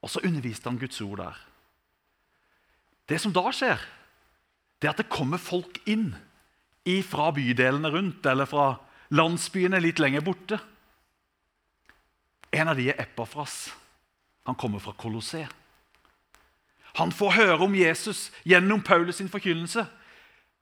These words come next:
Han kommer til tro, og så tar han de gode nyhetene med seg tilbake til Kolosse, og så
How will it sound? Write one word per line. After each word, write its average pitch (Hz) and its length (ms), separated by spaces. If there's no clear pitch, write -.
Han 156 160
kommer 131 240
til 139 140
tro, 240 160
og - 80
så 214 160
tar 156 400
han 139 160
de 165 160
gode 156 300
nyhetene 117 500
med 113 160
seg 131 160
tilbake 131 480
til 160 160
Kolosse, 180 400
og - 120
så - 120